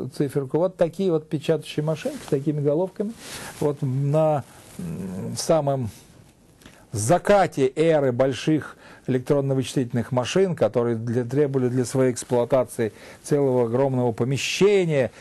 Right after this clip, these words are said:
с кондиционированным воздухом, вот они как раз вот на таком принципе работали, наверное, последние принтеры. Но потом появились малогабаритные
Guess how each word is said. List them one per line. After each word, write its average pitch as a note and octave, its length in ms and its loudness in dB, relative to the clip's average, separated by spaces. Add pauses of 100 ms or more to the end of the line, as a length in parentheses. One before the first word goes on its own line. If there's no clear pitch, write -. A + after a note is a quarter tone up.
(140)
с - 80 -12
кондиционированным C#3 1000 2
воздухом, C#3+ 680 2
вот C3+ 200 2
они B2 180 0
как A2 160 -2
раз A2+ 240 0
вот G2+ 180 -4 (320)
на B2 140 0
таком B2+ 380 0
принципе D3+ 520 -2 (280)
работали, A2+ 560 2
наверное, G#2+ 240 0
последние A#2 600 -2
принтеры. F#2+ 640 -4 (360)
Но A2 320 2
потом G#3 580 2 (320)
появились F3+ 840 2
малогабаритные F#3 1400 2